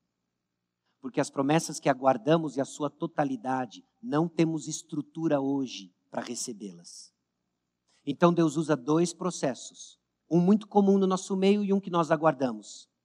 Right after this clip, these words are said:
para revestir a nossa corrupção com incorruptibilidade. A morte tem o seu propósito.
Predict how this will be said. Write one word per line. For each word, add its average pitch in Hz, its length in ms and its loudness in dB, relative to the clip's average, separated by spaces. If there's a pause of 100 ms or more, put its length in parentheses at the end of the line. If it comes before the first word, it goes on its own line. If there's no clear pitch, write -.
(760)
para 160 100 6
revestir 202 840 2
a 170 60 6
nossa 156 260 0
corrupção 185 840 2
com 156 400 0
incorruptibilidade. 165 1400 0 (1600)
A 127 120 -4
morte 156 420 4
tem 156 180 0
o 160 40 -2
seu 160 220 -4
propósito. 135 760 -2